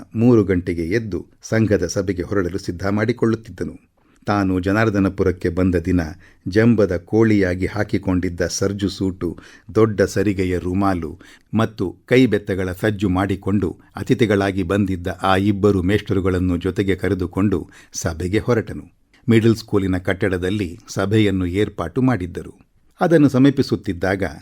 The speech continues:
ಮೇಷ್ಟ್ರು ಕೆಂಚಪ್ಪ ಎದುರಿಗೆ ಬಂದು ನಮಸ್ಕಾರ ಮಾಡಿದನು. "ಏನ್ ಮೇಷ್ಟ್ರೇ, ಆರೋಗ್ಯವಾಗಿದ್ದೀರಾ?" ಎಂದು ರಂಗಣ್ಣ ಕೇಳಿದನು.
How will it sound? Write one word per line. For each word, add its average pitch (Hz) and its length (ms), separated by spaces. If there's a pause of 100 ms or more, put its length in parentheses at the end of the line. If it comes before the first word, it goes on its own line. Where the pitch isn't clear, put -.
(320)
ಮೇಷ್ಟ್ರು 127 440
ಕೆಂಚಪ್ಪ 120 560
ಎದುರಿಗೆ 98 580
ಬಂದು 92 380 (180)
ನಮಸ್ಕಾರ 110 600
ಮಾಡಿದನು. 98 520 (380)
"ಏನ್ 131 240
ಮೇಷ್ಟ್ರೇ, 123 600 (240)
ಆರೋಗ್ಯವಾಗಿದ್ದೀರಾ?" 110 1080 (400)
ಎಂದು 104 460 (180)
ರಂಗಣ್ಣ 98 480
ಕೇಳಿದನು. 92 800